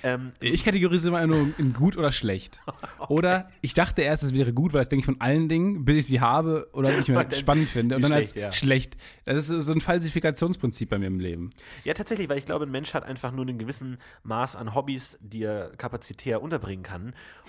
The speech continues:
Speaker 1: Und es gibt natürlich Hobbys, die viele Menschen haben, wie zum Beispiel Körperhygiene. Das ist ein relativ weit verbreitetes Hobby, da haben viele Menschen
Speaker 2: Das ist ein
Speaker 1: Spaß
Speaker 2: Hobby?
Speaker 1: dran. Ja,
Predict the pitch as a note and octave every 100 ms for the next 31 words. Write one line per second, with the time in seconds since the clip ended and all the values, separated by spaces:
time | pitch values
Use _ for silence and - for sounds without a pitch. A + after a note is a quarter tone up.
0 | B2+ B2 - B2 - E3 D3 C3+ C3+ C3+
1 | - A#2 F3 D#3 G2+ G2+ G#2 F#2 A2 G#2+
2 | - G2 G2 - - C3 C3 G#2 F#2 F#2
3 | A#2 - - - - A#2 A#2+ A#2+ G#2+ A2+
4 | A2 F#2 F#2+ F2 - F2+ A#2+ G2+ - A2+
5 | G#2+ C#3+ A#2+ A2+ G#2+ A2+ - C3 A#2 A#2+
6 | G3 A#3+ F#2